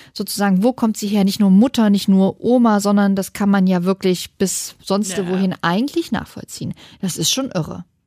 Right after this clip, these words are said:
Speaker 2: Ja, ja, definitiv.
Speaker 1: Und eigentlich dann auch nachvollziehen, wer die mal gekauft hat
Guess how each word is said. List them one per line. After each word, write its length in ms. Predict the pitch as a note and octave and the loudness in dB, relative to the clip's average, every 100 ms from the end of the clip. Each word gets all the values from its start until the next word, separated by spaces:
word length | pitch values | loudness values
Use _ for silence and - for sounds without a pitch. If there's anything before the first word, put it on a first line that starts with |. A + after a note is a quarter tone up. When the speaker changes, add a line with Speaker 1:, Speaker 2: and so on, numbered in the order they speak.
| _ | _
Speaker 2:
Ja, 200 | A3+ C4 | -10 -8
ja, 200 | G#3+ E3 | -8 -10
definitiv. 760 | A3+ F3+ F3+ G3+ A3 - F3 - _ | -12 -16 -14 -14 -16 -16 -20 -20 _
Speaker 1:
Und 260 | - G3+ - | -4 -4 -2
eigentlich 340 | E3+ G#3+ C4 | -4 -4 -6
dann 160 | C4+ C4 | -6 -6
auch 120 | B3+ | -6
nachvollziehen, 680 | A#3+ A#3 - A3+ - A3+ G3+ | -4 -4 -6 -8 -4 -4 -2
wer 180 | F#3+ F#3+ | -2 -2
die 160 | G3+ | -2
mal 280 | G3+ F3+ F3 | -2 -2 -4
gekauft 420 | F3 - E3 - | -6 -4 -6 -4
hat 240 | B3+ - | -6 -8